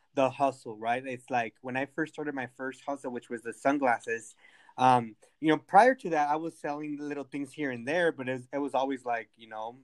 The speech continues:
uh, just to our community, just like my mom was selling things and perfumes and colchas and things like that,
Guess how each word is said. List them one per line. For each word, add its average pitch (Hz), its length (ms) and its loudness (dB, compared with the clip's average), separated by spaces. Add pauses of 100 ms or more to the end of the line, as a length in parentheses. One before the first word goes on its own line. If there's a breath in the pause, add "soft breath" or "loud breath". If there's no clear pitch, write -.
(140)
uh, 117 120 -8 (440)
just 123 200 -14
to 135 60 -6
our 123 80 -2
community, 120 540 -6 (400 loud breath)
just 127 160 -4
like 127 140 4
my 120 100 -2
mom 127 320 4
was 139 140 -4
selling 135 300 0
things 131 460 -4
and 110 220 -8
perfumes 123 680 0
and 110 140 -12
colchas 123 500 -4
and 110 140 -16
things 175 200 -4
like - 160 -4
that, 107 220 -2